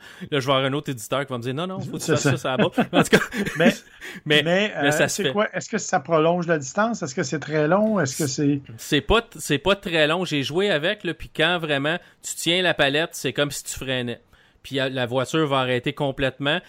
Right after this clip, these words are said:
Speaker 1: Puis tu peux même, si t-, un peu, tu sais, continuer à tenir ta palette enfoncée, appuyer sur ton, euh, ton accélérateur pour avancer un peu, euh, lentement. Mettons que t'es pas arrivé au stop complètement, tu peux avancer encore. Quand tu relâches la palette, c'est comme si tu relâchais le frein puis tu repars.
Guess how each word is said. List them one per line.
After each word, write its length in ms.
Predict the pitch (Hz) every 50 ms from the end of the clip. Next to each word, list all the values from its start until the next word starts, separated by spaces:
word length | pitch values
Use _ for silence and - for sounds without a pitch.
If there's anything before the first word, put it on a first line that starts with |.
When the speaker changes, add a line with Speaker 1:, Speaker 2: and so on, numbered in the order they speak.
| - - -
Speaker 1:
Puis 80 | - -
tu 80 | - -
peux 100 | - 160
même, 280 | 147 160 180 202 202 185
si 260 | - - - - 156
t-, 140 | - - 147
un 160 | 139 135 135
peu, 240 | - - 165 175 175
tu 80 | - -
sais, 180 | 175 156 147 135 -
continuer 380 | - 147 135 131 - - 151 170
à 80 | 180
tenir 260 | - 151 151 160 156 -
ta 140 | - 147
palette 340 | 131 - 131 127 139 151 -
enfoncée, 600 | 160 139 135 - 151 131 127 120 - - 180 208 - - - - -
appuyer 380 | 131 131 - - 143 147 175 190
sur 260 | 185 - 170 - -
ton, 400 | - 147 143 139 139 135 131 131
euh, 140 | 127 123 123
ton 160 | - 139 135
accélérateur 640 | 139 139 - 156 135 131 123 123 123 - 151 160 156
pour 160 | - 147 127
avancer 560 | 135 127 123 139 131 131 127 - - 156 151
un 180 | 151 139 131 120
peu, 240 | - - 151 160 170 - - - - - _ -
euh, 260 | 120 117 120 120 120 120
lentement. 420 | 123 127 123 120 - 135 135 143
Mettons 240 | 139 127 - 139 143
que 60 | -
t'es 100 | - 120
pas 120 | - 123
arrivé 200 | 117 110 117 113
au 120 | 139 131 117
stop 260 | - - 143 131 -
complètement, 480 | - 127 117 - 123 113 - 131 131 135
tu 100 | - -
peux 120 | - 120
avancer 340 | 117 113 120 120 113 - 131
encore. 320 | 113 110 - 131 147 147
Quand 140 | - 143 135
tu 140 | - - 135
relâches 380 | 131 135 135 143 156 156 -
la 120 | - 139 -
palette, 320 | - 131 127 131 139 -
c'est 100 | - 127
comme 160 | - 135 131
si 80 | - -
tu 80 | - 131
relâchais 380 | 120 123 123 123 - - 123
le 60 | 117
frein 180 | - - 131 131
puis 80 | - -
tu 60 | 127
repars. 260 | - - 117 -